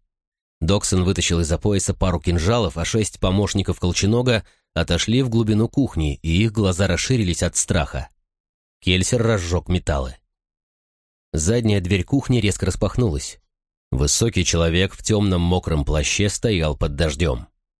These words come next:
На руках он держал кого-то маленького. «Сейзит!»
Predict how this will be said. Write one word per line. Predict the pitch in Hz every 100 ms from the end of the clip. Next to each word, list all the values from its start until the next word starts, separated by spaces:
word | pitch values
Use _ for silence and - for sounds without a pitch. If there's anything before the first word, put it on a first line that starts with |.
| _ _ -
На | 78
руках | 80 - 113 -
он | 98
держал | 90 95 85 92 80
кого-то | 90 80 80
маленького. | 87 90 73 67 65 60 - _ _ _ _ _ _ _ _ _ _ _ _ _
«Сейзит!» | - - 233 190 110 104 -